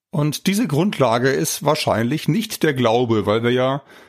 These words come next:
auf der Welt doch alle einen anderen Glauben haben. Die philosophischen Ethiken, auf die ich mich sonst bezogen habe, die sind auch nicht perfekt, klar. Aber die haben Grundlagen, die sehr viel weiter reichen.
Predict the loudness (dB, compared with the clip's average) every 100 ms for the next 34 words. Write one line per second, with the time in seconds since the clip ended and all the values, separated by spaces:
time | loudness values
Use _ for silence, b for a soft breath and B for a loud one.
0 | B -8 0 0 2 2 0 0 0 0
1 | 0 0 0 0 2 2 2 0 0 0
2 | 0 -4 -8 -12 _ _ _ _ _ _
3 | b b b b b -6 -2 0 0 0
4 | 2 0 0 0 0 -2 0 0 0 0
5 | 0 0 -2 0 -2 -4 -2 -2 -2 -4
6 | -2 -2 0 0 -2 -6 -14 B B B
7 | _ -2 0 0 0 2 0 0 0 2
8 | 0 0 -4 -4 0 0 0 -8 B B
9 | B _ -2 0 0 0 2 0 0 0
10 | 0 0 0 2 0 0 -2 0 0 0
11 | 0 0 0 0 0 0 0 0 -2 -6
12 | -6